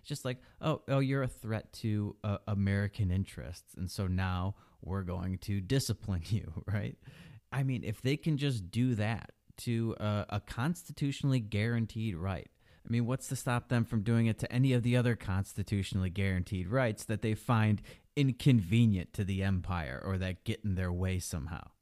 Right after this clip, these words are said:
And this may come as a shock to some people that the, the words on the paper,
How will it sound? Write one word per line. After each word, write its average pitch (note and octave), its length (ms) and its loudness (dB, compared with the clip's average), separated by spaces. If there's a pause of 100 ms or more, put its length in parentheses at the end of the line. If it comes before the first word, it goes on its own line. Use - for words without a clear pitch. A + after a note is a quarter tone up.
(320)
And E2 100 -4
this F2+ 180 -6
may G#2 120 0
come A2+ 240 0
as G#2+ 100 -2
a G#2 60 -2
shock A#2+ 340 0
to B2 80 -4
some G2 220 0
people D#2+ 560 -6
that G2 180 0
the, G#2+ 180 -2
the G#2+ 120 0
words G#2 440 0
on A#2 160 2
the A2+ 80 0
paper, A2+ 640 -2